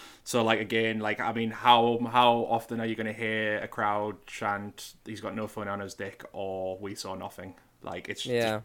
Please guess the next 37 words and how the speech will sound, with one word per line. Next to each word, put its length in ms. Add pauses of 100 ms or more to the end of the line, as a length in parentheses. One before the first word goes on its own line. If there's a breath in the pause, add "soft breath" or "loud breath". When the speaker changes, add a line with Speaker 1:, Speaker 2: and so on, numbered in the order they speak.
(140)
Speaker 1:
never, 360
probably 200
is 80
ever 140
gonna 200
come 180
up 140
again, 420
you 120
know 80
what 80
I 40
mean? 280 (420 loud breath)
Um, 540 (880)
again, 420
like, 260 (160)
I, 300 (100)
I, 200
if, 280
if 160
you 80
ever 140
wanted 240
to 60
see 160
just 120
good 160
crowd 200
reactions, 320
generally 320
any 180
Progress 320
show 140
you 100
put 160
on, 240
you'll, 240